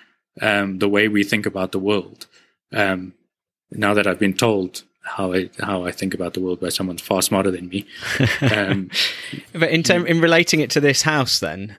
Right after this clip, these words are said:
Speaker 2: um, you know, what do you think about the future of this house? This is very specific to some, what sound like clearly amazing clients that,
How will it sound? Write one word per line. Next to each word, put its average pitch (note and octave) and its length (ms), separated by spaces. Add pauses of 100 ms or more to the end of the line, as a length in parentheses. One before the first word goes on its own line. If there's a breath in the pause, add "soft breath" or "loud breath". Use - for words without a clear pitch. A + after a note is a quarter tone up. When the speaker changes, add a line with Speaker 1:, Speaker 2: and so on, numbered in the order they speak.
(120)
Speaker 2:
um, G#2+ 420 (720 soft breath)
you E3 100
know, A#2+ 80
what B2+ 140
do B2+ 60
you B2 40
think D3+ 200
about G#2+ 240
the A2+ 60
future - 320
of G#2+ 40
this A2 100
house? A#2 140
This C3 180
is B2 100
very C#3 240
specific - 600
to - 100
some, G#2+ 360 (800 soft breath)
what B2+ 280
sound B2 300
like A2 180
clearly A#2 240
amazing G2+ 480
clients G2 540
that, - 240